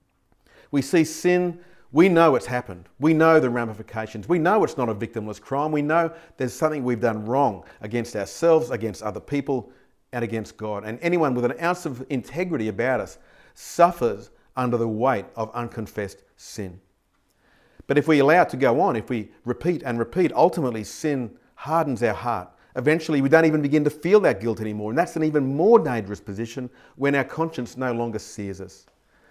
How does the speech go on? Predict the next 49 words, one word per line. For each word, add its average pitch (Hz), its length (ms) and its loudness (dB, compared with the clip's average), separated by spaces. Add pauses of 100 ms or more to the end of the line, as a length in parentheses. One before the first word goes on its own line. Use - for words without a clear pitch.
(200)
And 117 120 -2
then 143 440 4
a 117 80 -2
slip 190 420 2
into 113 240 -4
sin 104 380 -8 (260)
turns 117 320 -4
into 113 300 -6
a 95 60 -4
sowing 110 580 -4
into 101 220 -12
sin. 95 260 -14
And 123 120 -4
the 135 60 0
Bible, 170 440 4 (100)
the 131 80 -2
New 156 140 4
Testament 170 400 0
especially, 117 540 -4 (280)
is 120 100 -8
incredibly 147 440 0
clear 143 320 0
about - 140 -2
the 120 60 -6
difference 117 380 -4
between 113 440 -8 (260)
a 127 80 -4
slip, - 420 0
a, 113 240 0
a, 127 260 -4
a - 20 0 (240)
temporary 151 540 2
fall 156 380 0
into 107 160 -6
something 113 340 -12 (200)
which - 180 -12
can 135 160 0
be 120 80 0
forgiven, 123 420 -4
and, 120 140 -8 (280)
as 135 120 -2
opposed 127 360 0
to 120 100 -2
a 110 60 -2
sowing 156 540 -2
and 113 120 -4
investment 113 680 -4
into 101 180 -10
sin 107 300 -8